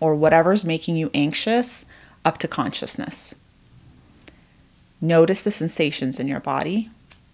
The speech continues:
Notice your body against the chair or the couch or the bed or whatever surface you're sitting or standing on. Notice the sensation of where your feet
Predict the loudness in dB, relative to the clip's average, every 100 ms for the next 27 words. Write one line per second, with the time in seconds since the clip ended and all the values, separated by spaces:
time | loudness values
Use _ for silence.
0 | _ -4 2 2 4 4 2 -4 -2 -2
1 | 0 0 0 0 -4 -4 -2 -2 -2 -4
2 | -6 0 4 4 4 2 -2 -4 -6 -6
3 | -2 0 0 -4 -4 -4 -4 -4 2 4
4 | 4 0 -4 -4 0 2 2 0 -2 -2
5 | -2 -4 -2 -2 0 0 0 -2 -6 -6
6 | -2 -2 0 0 -2 -2 -6 _ -20 -20
7 | _ -20 _ _ -20 -20 _ _ _ _
8 | _ -4 2 6 6 4 -2 -2 -4 -2
9 | -4 -4 -4 -4 -4 -6 -4 0 2 2
10 | 0 -2 -4 -4 -4 -6 -12